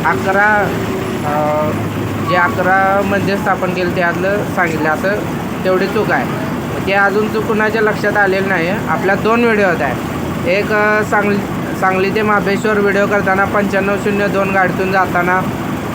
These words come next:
सांगली ते कराड, अ, सांगली ते सातारा असा, अ, भाग एक आहे व तेच माघार येताना सातारा ते सांगली या प्रा-, संपूर्ण प्रवासाच्या व्हिडिओमध्ये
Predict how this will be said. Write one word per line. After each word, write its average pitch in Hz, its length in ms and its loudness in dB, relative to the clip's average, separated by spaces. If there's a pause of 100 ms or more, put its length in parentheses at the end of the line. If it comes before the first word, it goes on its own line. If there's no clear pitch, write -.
सांगली 175 340 0
ते 185 240 0
कराड, 180 380 2
अ, 156 320 0
सांगली 196 260 0
ते 208 120 2
सातारा 185 760 2
असा, 170 420 0 (720)
अ, 143 200 -2
भाग 180 160 2
एक 190 300 0
आहे 185 200 2 (720)
व 185 60 4 (480)
तेच 226 200 0
माघार 226 440 2
येताना 220 440 0
सातारा 202 440 0
ते 214 220 0
सांगली 196 520 0 (280)
या 170 80 0
प्रा-, 185 460 0
संपूर्ण 202 460 -2
प्रवासाच्या 202 420 0
व्हिडिओमध्ये 190 520 0